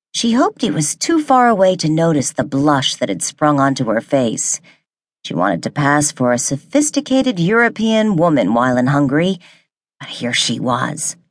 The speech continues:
blushing like a schoolgirl at a strange man,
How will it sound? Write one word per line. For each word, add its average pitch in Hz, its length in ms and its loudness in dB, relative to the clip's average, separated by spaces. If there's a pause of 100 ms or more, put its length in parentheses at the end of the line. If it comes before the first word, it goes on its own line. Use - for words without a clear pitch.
(180)
blushing 147 600 0
like 127 200 -2
a 120 80 0
schoolgirl 147 800 2
at 170 80 0
a 170 40 4
strange 196 540 0
man, 170 480 0